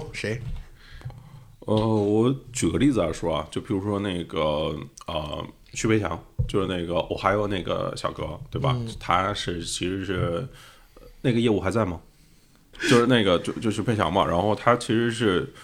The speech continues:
Speaker 2: 他肯定，他，他是属于他自己觉得到了某个人生阶段，他想要换一个生活方式，然后他离开了字节。
Speaker 1: 嗯。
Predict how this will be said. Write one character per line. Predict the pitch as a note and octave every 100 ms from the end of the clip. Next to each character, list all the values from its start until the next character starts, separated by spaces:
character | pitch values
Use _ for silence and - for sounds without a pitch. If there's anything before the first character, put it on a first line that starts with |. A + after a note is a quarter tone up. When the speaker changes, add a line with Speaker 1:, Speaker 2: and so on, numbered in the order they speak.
| - - -
Speaker 2:
他 | D#3
肯 | - F2
定， | F2 F2+ - - - - - - - -
他， | D#3
他 | - F#3+
是 | D#3+
属 | F#2 E2+
于 | F2
他 | G2+ D3
自 | C#3+ D#3
己 | F2+ D#2+
觉 | F2+
得 | G#2
到 | A2 A#2+
了 | F#2
某 | E2+
个 | E2
人 | E2+
生 | A#2
阶 | B2
段， | C3+ G2
他 | -
想 | B2+ -
要 | -
换 | C#3+ A2+
一 |
个 | A2
生 | C3+
活 | B2
方 | C#3+
式， | D3+ B2
然 | G2
后 | F2+ A#2+ A#2
他 | G2
离 | F2
开 | G2+
了 | F2+
字 | E2+ F2+
节。 | D#2
Speaker 1:
嗯。 | E2+